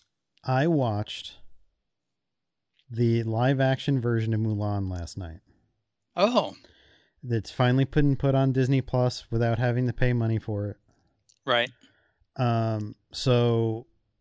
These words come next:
Speaker 1: the family was arguing about what Christmas movie we should watch during dinner last night.
Speaker 2: Mm-hmm.
Speaker 1: And when we couldn't decide on anything, we saw that Mulan was on there, so we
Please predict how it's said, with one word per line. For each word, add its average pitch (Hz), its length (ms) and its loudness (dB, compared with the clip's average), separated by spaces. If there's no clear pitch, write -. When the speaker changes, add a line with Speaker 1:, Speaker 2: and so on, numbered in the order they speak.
Speaker 1:
the 123 100 -2
family 127 400 0
was 131 180 2
arguing 127 460 0
about 120 260 2
what 123 160 -2
Christmas 127 460 -2
movie 104 260 -2
we 104 140 0
should 110 160 -6
watch 107 260 -2
during 107 240 -2
dinner 101 260 -2
last 101 300 -6
night. 92 240 -8
Speaker 2:
Mm-hmm. 135 260 -6
Speaker 1:
And 110 400 0
when 107 140 -2
we 107 80 -2
couldn't 131 260 4
decide 123 380 0
on 123 140 2
anything, 117 800 0
we 110 120 -2
saw 110 360 0
that 104 220 -4
Mulan 127 460 2
was 123 360 -2
on 123 240 -2
there, 117 220 -2
so 107 500 -4
we - 80 -4